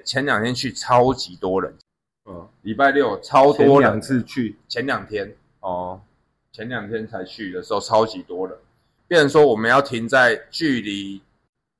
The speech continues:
Speaker 1: 步行十分钟的路程才有的停车场，然后从那边停好车走过来的路上，就看到了那个歹徒。
Speaker 2: 歹徒？
Speaker 1: 歹徒抢东西啊。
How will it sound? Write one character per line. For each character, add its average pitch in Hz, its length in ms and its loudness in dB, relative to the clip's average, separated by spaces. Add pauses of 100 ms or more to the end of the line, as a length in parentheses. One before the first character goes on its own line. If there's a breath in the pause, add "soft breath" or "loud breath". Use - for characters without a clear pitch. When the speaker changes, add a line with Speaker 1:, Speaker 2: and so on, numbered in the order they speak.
(100)
Speaker 1:
步 147 240 4
行 107 260 -4
十 101 280 -8
分 104 240 0
钟 104 240 0
的 95 80 -2
路 101 200 -4
程 - 240 -14 (680)
才 - 180 0
有 107 120 2
的 87 140 -6
停 85 200 -14
车 90 220 -4
场， - 180 -8 (120)
然 107 100 0
后 120 80 2
从 117 200 -2
那 120 120 2
边 123 400 -4 (180)
停 117 160 -10
好 110 160 0
车 120 200 -2
走 104 200 -2
过 123 220 4
来 101 60 2
的 104 100 -4
路 120 240 -2
上， 98 280 -2 (920)
就 127 100 2
看 123 260 0
到 117 200 6
了 101 260 0
那 104 160 -4
个 85 600 -4 (300)
歹 95 240 0
徒。 90 280 -14 (1000)
Speaker 2:
歹 110 220 -4
徒？ 113 360 -2 (380)
Speaker 1:
歹 107 200 2
徒 110 160 -6
抢 101 240 -4
东 117 160 -2
西 139 280 -4
啊。 127 340 0